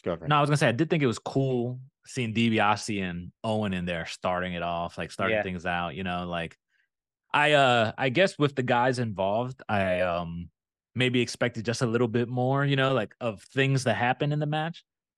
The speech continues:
Speaker 2: But, you know, the little interactions, like I said, DiBiase in there, I thought was cool. Owen cleaning house later, I thought was cool. You know, uh, Coco Beware, underrated drop kick, I think, like, of all
Speaker 3: Oh,
Speaker 2: time. You know what I mean?
Speaker 3: absolutely, dude.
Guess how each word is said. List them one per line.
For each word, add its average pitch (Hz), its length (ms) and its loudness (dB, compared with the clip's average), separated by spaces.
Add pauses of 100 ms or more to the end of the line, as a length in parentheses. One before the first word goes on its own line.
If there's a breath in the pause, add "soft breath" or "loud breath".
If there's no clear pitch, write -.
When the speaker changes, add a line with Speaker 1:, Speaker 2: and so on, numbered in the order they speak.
(400)
Speaker 2:
But, 120 300 0
you 139 80 2
know, 92 180 -2
the 98 120 -2
little 107 340 -2
interactions, 101 520 -4
like 82 100 -4
I 80 60 -6
said, 82 240 -10
DiBiase 95 600 -2
in 98 140 -2
there, 95 200 -2
I 87 80 0
thought 85 180 -4
was 78 140 -8
cool. 101 600 2
Owen 98 480 -2
cleaning 98 300 -4
house 92 320 -4
later, 98 380 0
I 92 60 0
thought 85 180 -2
was 85 160 -10
cool. 101 680 0
You 117 120 -2
know, 101 380 0 (120)
uh, 110 260 2
Coco 131 320 0
Beware, 110 500 -2 (120)
underrated 101 600 -2
drop 90 340 -2
kick, 107 320 -6
I 85 60 -10
think, 98 340 -6 (120)
like, 98 140 -2
of 139 100 4
all 98 180 4
Speaker 3:
Oh, - 20 -4
Speaker 2:
time. 104 460 -4
You 120 140 2
know 131 80 6
what 131 80 6
I 123 80 4
mean? 123 300 2
Speaker 3:
absolutely, 98 140 -4
dude. 104 260 -2